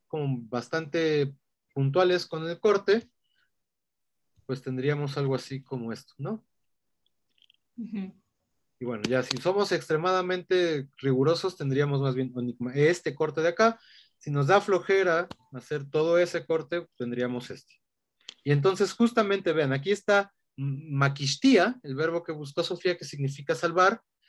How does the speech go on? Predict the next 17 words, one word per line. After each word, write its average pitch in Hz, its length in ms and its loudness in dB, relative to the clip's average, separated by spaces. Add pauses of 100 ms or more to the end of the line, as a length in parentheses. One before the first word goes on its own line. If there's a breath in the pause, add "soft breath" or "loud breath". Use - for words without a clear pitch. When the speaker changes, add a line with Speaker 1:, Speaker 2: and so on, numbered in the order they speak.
(580 soft breath)
Speaker 1:
en 131 180 -2
base 170 300 4
tres, 226 520 4 (840)
y 139 140 0
este 190 320 2
to, 190 500 2
que 151 100 -10
significa, 151 920 -2 (300)
eh, 135 120 0
bueno, 135 200 2
es - 80 -10
el 156 100 4
extroverso 190 920 2
en 170 220 -4
perfecto. 147 480 0 (720)
Y 117 100 -10
entonces, 131 800 -6